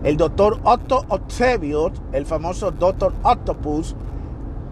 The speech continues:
estaba en un cuerpo moribundo y hace como un experimento en la que él transfiere su mente a la mente de Peter Parker, y entonces se cruzan de cuerpo. O sea,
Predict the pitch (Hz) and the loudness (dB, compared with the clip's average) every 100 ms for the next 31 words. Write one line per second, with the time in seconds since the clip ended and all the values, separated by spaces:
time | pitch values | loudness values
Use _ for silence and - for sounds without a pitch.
0 | - - 151 123 196 233 233 233 226 220 | -8 -4 -2 4 6 8 6 4 0 -6
1 | - 233 226 233 220 214 226 240 240 196 | 0 0 2 -2 -2 -2 -2 -2 -2 -2
2 | 196 196 - - - - 156 165 185 - | -4 -6 -12 -12 -12 -8 -2 2 4 2
3 | 208 208 196 202 196 214 208 208 202 190 | -2 0 0 0 0 2 0 0 -2 -2
4 | 196 185 160 - 165 175 196 - 190 175 | -2 0 -2 -2 2 2 2 0 -4 -2
5 | 196 196 185 - 190 160 160 196 196 170 | 2 2 2 -2 -2 -2 0 0 0 -2
6 | - 147 - - - - - 147 160 156 | -2 -2 -2 -6 -6 -8 0 4 6 4
7 | 165 180 196 190 180 185 190 190 190 175 | 2 0 2 2 2 2 2 4 4 4
8 | 175 165 151 170 202 175 190 127 156 170 | 2 -2 -2 -2 -2 -2 -2 0 -2 0
9 | 196 185 160 - 196 165 - 123 - - | 0 2 0 2 4 4 2 -6 -6 -8
10 | 135 131 190 180 151 | -6 2 6 6 6